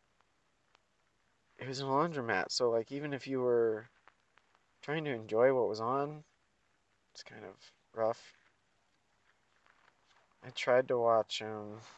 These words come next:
the rest of The Gifted in the laundromat, but it wasn't working. Like, the Wi-Fi wasn't fast enough, I think.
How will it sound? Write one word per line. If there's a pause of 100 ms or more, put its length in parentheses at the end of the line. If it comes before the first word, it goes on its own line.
(600)
the
rest
of
The
Gifted (1900)
in
the
laundromat, (2500)
but
it
wasn't
working. (1700)
Like,
the
Wi-Fi
wasn't
fast
enough, (1080)
I (120)
think.